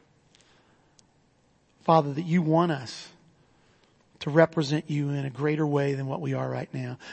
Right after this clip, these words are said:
Father, that happens is w-, when we as individuals make decisions.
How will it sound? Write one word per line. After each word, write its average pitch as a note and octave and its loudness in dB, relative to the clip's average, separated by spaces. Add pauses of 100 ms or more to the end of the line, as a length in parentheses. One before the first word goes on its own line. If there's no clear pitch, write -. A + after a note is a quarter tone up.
(100)
Father, E3+ 8
that D#3+ 8
happens E3 2
is C3 -6
w-, C3+ -8
when D3 -4
we D3+ 0
as C#3 -2
individuals C#3 -4
make C3 -10
decisions. B2 -10